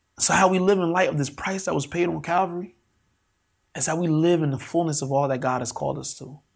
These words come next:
We live in the fullness of all that God has available to us. We love God with all of our hearts, all of our minds, all of our strength, all of our soul.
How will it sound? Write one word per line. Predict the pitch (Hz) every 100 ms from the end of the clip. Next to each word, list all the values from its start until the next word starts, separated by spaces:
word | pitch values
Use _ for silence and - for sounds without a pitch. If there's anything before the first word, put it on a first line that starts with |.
| _ _ _ _ _ _ _ _ _ _ _ _ _ _ _ _
We | 175
live | 170 170 196 185
in | 165
the | 143
fullness | - 190 180 156
of | 151
all | 156 156
that | 143
God | 147 147
has | 147 143
available | 127 143 156 147 143
to | - 139
us. | - - - _ _ _ _ _ _ _ _ _ _
We | 160
love | 160 165 196 214 185 - - _ -
God | 170 175 147 135 147
with | 147 -
all | 170 170 156
of | 139
our | 123
hearts, | 127 143 - - - - _ _ _ _ _
all | - 185 180
of | 147
our | 131
minds, | 139 151 139 123 120 -
all | 190
of | 175
our | 143
strength, | - - 160 139 - -
all | 190
of | 156
our | -
soul. | - 175 151 - -